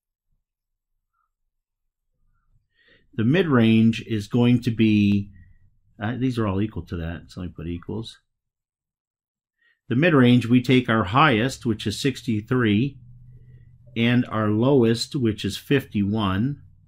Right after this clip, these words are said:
and divide it by two. Uh, what is that? A hundred fourteen over two, so that is fifty-seven. And so those were easy to do. And those are also easy to do even if we put it in grouped format.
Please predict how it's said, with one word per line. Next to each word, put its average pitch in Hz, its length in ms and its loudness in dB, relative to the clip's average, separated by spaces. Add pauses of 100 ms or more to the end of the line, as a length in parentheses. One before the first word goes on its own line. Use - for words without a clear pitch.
(640)
and 101 160 -4
divide 113 380 0
it 110 120 -2
by 95 200 -2
two. 123 580 0 (760)
Uh, 101 300 -2
what 127 220 2
is 107 160 0
that? 98 260 -4
A 95 60 -6
hundred 131 360 -2
fourteen 127 460 0
over 110 220 -2
two, 120 320 -2
so - 160 -12
that 107 180 -2
is 98 140 -4
fifty-seven. 123 960 -6 (2000)
And 131 140 2
so 139 100 4
those 185 280 4
were 123 120 4
easy 120 280 6
to 90 100 -4
do. 71 300 -8 (500)
And 131 280 2
those 170 380 4
are 147 140 6
also 160 340 4
easy 123 340 4
to 113 120 0
do 113 280 0
even 139 380 2
if 123 160 0
we 117 80 4
put 127 240 -2
it 131 120 -2
in 104 120 -2
grouped 113 340 -2
format. 98 640 -6